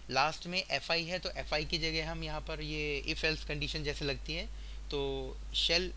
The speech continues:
interface के अंदर हम इसको एफ़आई लिख देते हैं, if else if जैसे कि condition हमारी चलती है। तो ये छोटा सा program है। अब आपको क्या करना है, ये step number third जब आप पूरा, अ, complete program आप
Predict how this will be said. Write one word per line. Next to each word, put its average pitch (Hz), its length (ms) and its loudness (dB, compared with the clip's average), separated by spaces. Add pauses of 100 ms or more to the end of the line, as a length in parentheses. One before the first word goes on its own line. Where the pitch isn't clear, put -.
interface 147 440 0
के 156 100 0
अंदर 147 240 -2
हम 156 140 -2
इसको 175 240 -4
एफ़आई 143 360 0
लिख 131 120 0
देते 120 300 -6
हैं, 147 300 -6
if - 140 0
else 165 300 2
if 143 120 0 (400)
जैसे 139 220 0
कि 135 140 0
condition 127 440 -2
हमारी 131 300 -4
चलती 131 340 -2
है। 113 80 -4 (420)
तो 156 60 0
ये 156 140 2
छोटा 151 320 0
सा 175 100 0
program 170 420 0
है। 185 120 -4 (380)
अब 151 120 2
आपको 180 240 4
क्या 185 140 2
करना 175 220 -2
है, 180 180 -2
ये 180 140 2
step 151 300 2
number 160 260 0
third 151 320 -2 (400)
जब 135 100 -2
आप 135 180 0
पूरा, 143 240 0
अ, 131 300 -2
complete 139 400 0
program 135 400 0
आप 131 180 -4